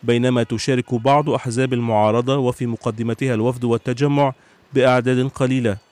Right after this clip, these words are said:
أما جماعة الإخوان المسلمين التي حققت مكاسب في الانتخابات الماضية، فيخوض مرشحوها الانتخابات بصفتهم مستقلين.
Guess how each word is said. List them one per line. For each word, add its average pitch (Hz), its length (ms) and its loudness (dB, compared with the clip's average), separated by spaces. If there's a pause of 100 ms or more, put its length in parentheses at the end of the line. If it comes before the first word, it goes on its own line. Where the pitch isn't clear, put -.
(400)
أما 139 220 6
جماعة 123 400 6
الإخوان 123 420 2
المسلمين 117 680 2
التي 120 320 4
حققت 127 520 -4
مكاسب 123 480 2
في 110 100 -2
الانتخابات 113 640 0
الماضية، 131 520 4 (460)
فيخوض 147 580 4
مرشحوها 139 720 4
الانتخابات 127 680 2
بصفتهم 131 680 0
مستقلين. 127 720 2